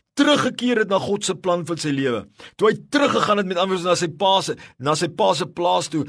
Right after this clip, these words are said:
en homself verootmoedig het, het die pa gegaan en het vir hom net die beste kleed gegee en hy het hom gerestoreer. En dit is die hart van God,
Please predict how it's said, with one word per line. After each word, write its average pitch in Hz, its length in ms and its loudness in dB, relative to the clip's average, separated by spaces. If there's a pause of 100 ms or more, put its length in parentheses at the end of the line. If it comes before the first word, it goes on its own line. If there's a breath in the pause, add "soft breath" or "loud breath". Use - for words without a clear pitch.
(160 loud breath)
en 175 160 0
homself 214 400 0
verootmoedig 185 680 0
het, - 400 -10 (160)
het 175 400 0
die 156 160 -2
pa 240 280 2 (120)
gegaan 135 460 -4 (260 loud breath)
en 156 120 2
het 170 160 0
vir 180 120 -2
hom 170 180 -2 (220 loud breath)
net 208 380 0
die 190 60 -6
beste 208 340 -2
kleed 175 260 -2
gegee 131 420 -6
en 196 200 2
hy 180 100 4
het 180 120 4
hom 170 120 -2
gerestoreer. 160 1000 2 (380)
En 147 100 -2
dit 247 220 2
is - 100 0
die 220 140 2
hart 160 320 0
van 175 180 2
God, 147 320 0